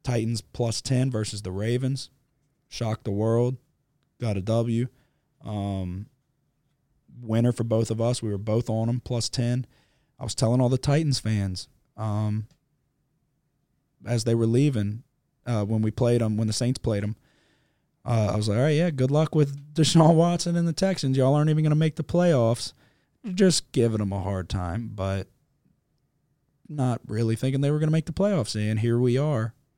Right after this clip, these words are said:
They're going to the A F C Championship game, and we're sitting at home 'cause we lost on Wild Card Weekend. So, <sighs> uh, uh, you get, you get humbled sometimes, but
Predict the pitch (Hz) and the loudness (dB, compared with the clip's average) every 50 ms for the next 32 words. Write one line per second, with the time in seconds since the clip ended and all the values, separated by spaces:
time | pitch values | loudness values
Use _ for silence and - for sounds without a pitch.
0 | _ _ _ - 98 104 113 113 123 120 117 117 117 110 117 117 117 - - 127 | _ _ _ -6 -2 0 2 4 4 4 4 4 2 2 0 0 0 -2 -4 -4
1 | 117 - 139 135 139 117 113 104 - 110 104 110 101 101 101 107 104 98 92 98 | -2 0 -2 -2 0 -2 -4 -2 -4 -4 -4 -2 -2 0 0 0 0 0 0 0
2 | 101 - - 117 107 107 104 110 123 120 113 107 101 - 98 101 98 95 95 98 | -2 -2 -2 -2 -2 -2 0 0 2 2 0 0 -2 -2 -2 -2 -2 -2 0 0
3 | 95 92 - - 98 95 92 92 92 92 95 90 - 101 92 87 87 90 90 85 | -2 -2 -4 -4 -4 -4 -2 -2 -4 -4 -6 -6 -6 -6 -6 -6 -4 -6 -6 -6
4 | - 82 - 87 87 - _ _ _ _ _ _ - - 92 87 85 85 85 - | -8 -10 -12 -12 -16 -18 _ _ _ _ _ _ -10 -6 -6 -4 -4 -4 -6 -8
5 | _ _ _ _ _ _ _ _ _ _ _ _ _ _ _ _ _ _ _ _ | _ _ _ _ _ _ _ _ _ _ _ _ _ _ _ _ _ _ _ _
6 | _ _ _ _ - 160 151 151 143 139 131 120 - - - _ _ _ _ _ | _ _ _ _ 0 2 4 4 4 4 2 0 -2 -6 -14 _ _ _ _ _
7 | _ _ _ _ _ _ _ _ _ _ _ - 113 113 110 107 110 123 - 120 | _ _ _ _ _ _ _ _ _ _ _ -8 -4 -4 -4 -4 -6 -10 -14 -16
8 | 120 123 131 135 - - 127 131 143 151 156 131 143 147 139 135 120 101 95 98 | -8 -4 -4 -4 -2 -2 -2 0 2 2 4 4 4 4 4 4 2 0 0 0
9 | - 104 101 90 - 95 90 90 90 90 85 - - 107 101 98 98 98 | -2 -2 -2 -2 -2 -2 -2 -2 -4 -4 -6 -8 -8 -6 -4 -4 -4 -4